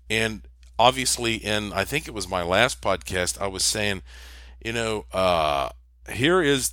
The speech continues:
the, like, the definitive history of Art Bell's Alien. Art Bell Alien dot com,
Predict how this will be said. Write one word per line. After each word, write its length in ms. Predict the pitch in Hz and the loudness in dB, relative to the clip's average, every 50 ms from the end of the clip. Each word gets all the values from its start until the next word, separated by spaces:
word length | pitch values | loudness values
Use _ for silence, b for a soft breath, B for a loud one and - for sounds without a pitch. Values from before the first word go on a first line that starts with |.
| - | -8
the, 180 | - 104 113 85 | -8 -6 -4 -2
like, 220 | 92 101 98 82 | 0 0 0 0
the 80 | 87 98 | -4 -10
definitive 580 | 87 98 95 - - 139 131 131 120 113 95 | -8 -8 -8 -4 -2 -2 0 0 -2 -4 -4
history 600 | - 120 113 107 - - 104 98 90 87 87 87 | -4 -4 -2 -2 -4 -6 -6 -8 -8 -8 -8 -6
of 200 | - 87 92 82 - | -6 -8 -8 -8 -2
Art 260 | 98 101 104 104 - | 0 0 0 0 -2
Bell's 540 | - 101 98 98 95 90 85 - - - - - - | -2 0 0 0 0 0 -2 -2 -4 -4 -6 -6 -4
Alien. 340 | 101 92 82 73 67 58 - - | -4 -4 -4 -4 -8 -10 -6 0
Art 240 | - 120 156 - - | 4 4 4 4 4
Bell 200 | 135 131 131 120 | 4 4 4 4
Alien 400 | 120 113 113 113 113 110 104 101 | 2 2 2 2 0 -2 -2 -2
dot 240 | 95 95 95 95 - | -2 0 0 0 -2
com, 320 | - - 92 85 87 87 | -4 -6 -4 -4 -4 -6